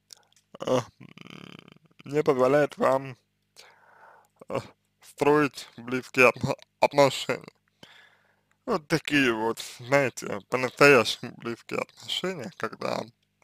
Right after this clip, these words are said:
э, люди друг другу доверяют, когда люди надеются друг, друг на друга, когда люди могут положиться друг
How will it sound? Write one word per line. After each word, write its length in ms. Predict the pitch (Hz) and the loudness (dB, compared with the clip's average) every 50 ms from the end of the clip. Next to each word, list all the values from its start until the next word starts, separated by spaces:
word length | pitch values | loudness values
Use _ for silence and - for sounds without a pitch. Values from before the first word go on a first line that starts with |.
| _ _ _ _ _ _ _ _ _ _ _ _ _ _ _ _ _ _ _ - - | _ _ _ _ _ _ _ _ _ _ _ _ _ _ _ _ _ _ _ -14 -8
э, 140 | - - - | -8 -6 -4
люди 260 | 120 127 - - - | -6 -6 -8 -10 -14
друг 280 | - - - - - | -12 -12 -12 -12 -12
другу 260 | - - 117 - - - | -12 -12 -12 -12 -12 -12
доверяют, 580 | - - 131 147 175 196 208 190 156 - - - | -8 -6 -2 0 2 4 4 4 4 2 -2 -8
когда 220 | - - - 117 120 | -10 -6 -4 -4 -4
люди 280 | 120 123 120 - - - - _ - 110 117 | -4 -6 -8 -10 -12 -18 -20 _ -20 -16 -10
надеются 560 | 120 120 127 160 175 190 180 151 - - 147 | -10 -8 -4 0 2 2 2 2 0 -4 -6
друг, 180 | - 131 123 123 127 131 135 139 139 135 _ _ _ _ - | -4 -6 -8 -8 -12 -14 -16 _ _ _ _ _ _ _ -10
друг 220 | 135 139 127 - | -8 -8 -8 -4
на 160 | 135 135 131 127 | -2 -2 -2 0
друга, 340 | - 139 131 127 120 120 | 0 -4 -4 -2 -2 -4
когда 320 | - - 123 123 120 120 120 | -4 -4 -4 -2 0 0 0
люди 240 | 123 131 131 127 127 | 0 -2 -4 -4 -6
могут 380 | 123 127 127 123 123 127 - | -4 -4 -6 -6 -6 -8 -8
положиться 600 | _ 139 135 117 117 - - - 190 - - - | _ -4 -2 -2 -2 -4 -4 -6 -8 -6 -8 -10
друг 180 | 156 151 - | -12 -12 -16